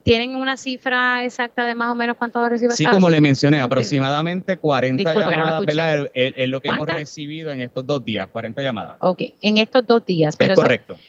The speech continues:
Speaker 1: fíjese, me, me llama la atención el hecho, cuarenta llamadas, lo noto como poquito pa-,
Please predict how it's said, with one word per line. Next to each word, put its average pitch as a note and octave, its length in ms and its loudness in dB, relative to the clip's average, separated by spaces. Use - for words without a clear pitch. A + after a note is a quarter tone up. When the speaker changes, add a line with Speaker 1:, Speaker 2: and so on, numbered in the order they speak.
Speaker 1:
fíjese, A#3+ 380 -2
me, G3+ 200 -2
me G3+ 140 -2
llama F#3+ 180 0
la G#3 60 2
atención A3 280 -4
el G#3+ 80 -4
hecho, - 140 -8
cuarenta F#3+ 320 0
llamadas, A3 500 -2
lo F#3+ 220 -2
noto F#3+ 300 -4
como F#3 340 -2
poquito A#3 380 0
pa-, E3+ 240 0